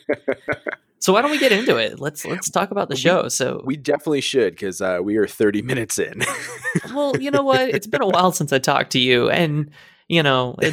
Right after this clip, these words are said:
Speaker 2: should come as no surprise that we're good friends. We're super awkward on, on microphone, but, you know, when we
Speaker 1: That's
Speaker 2: don't
Speaker 1: true.
Speaker 2: have, when we don't have to present to people, we actually have good candor. Um,
Speaker 1: That is
Speaker 2: but
Speaker 1: very true.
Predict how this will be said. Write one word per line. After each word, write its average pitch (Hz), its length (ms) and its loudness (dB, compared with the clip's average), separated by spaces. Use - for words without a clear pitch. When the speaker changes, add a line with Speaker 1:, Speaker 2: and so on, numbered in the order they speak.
Speaker 2:
should - 280 -4
come 240 180 2
as 160 120 4
no 165 140 6
surprise 151 460 2
that 143 100 2
we're 135 100 4
good 135 200 2
friends. 139 420 0
We're 175 100 4
super 165 320 2
awkward 131 400 2
on, 127 400 -2
on 127 400 -2
microphone, 135 640 -2
but, 123 320 -2
you 151 60 -2
know, 131 160 0
when 131 140 -10
we 170 140 -4
Speaker 1:
That's 113 160 -2
Speaker 2:
don't 156 140 2
Speaker 1:
true. 139 140 2
Speaker 2:
have, 143 180 -4
when 151 160 0
we 165 120 -2
don't 151 260 0
have 151 160 -10
to - 80 -20
present 147 380 -4
to 143 40 -4
people, 131 320 -4
we 165 160 2
actually 143 260 0
have 127 120 0
good 151 160 -2
candor. 196 360 -2
Um, 170 320 2
Speaker 1:
That 151 100 0
is 180 40 0
Speaker 2:
but 156 180 2
Speaker 1:
very 135 180 2
true. 92 340 -4